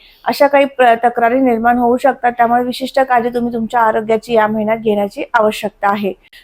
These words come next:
चतुर्थ भावाकडे जाऊया. चतुर्थ स्थानावरनं आपण वास्तूचं आणि वाहनाचं सुख पाहतो. चतुर्थ स्थानामध्ये असणारी मेष राशी आणि मंगळ देवतेची उपस्थिती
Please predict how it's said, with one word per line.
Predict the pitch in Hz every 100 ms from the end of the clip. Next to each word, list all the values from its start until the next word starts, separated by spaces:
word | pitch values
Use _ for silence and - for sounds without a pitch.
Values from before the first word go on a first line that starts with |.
| _
चतुर्थ | 302 311 370 381
भावाकडे | 330 285 254 254 240
जाऊया. | 226 214
चतुर्थ | 247 269 240 233
स्थानावरनं | 247 254 233 233 233 233
आपण | 226 - 269
वास्तूचं | 247 226 - 247 262
आणि | 254
वाहनाचं | 254 220 220 226
सुख | 285 320 311
पाहतो. | 277 240 208 196 185 - _ - _ -
चतुर्थ | 294 330 330
स्थानामध्ये | 349 - 262 247 247 240 247
असणारी | 233 233 233 262
मेष | 285 262 254 262
राशी | 226 196 - - - _ _
आणि | 220 262 269 294 - _
मंगळ | 240 247 247
देवतेची | 285 294 269 262 269
उपस्थिती | 254 247 233 262 233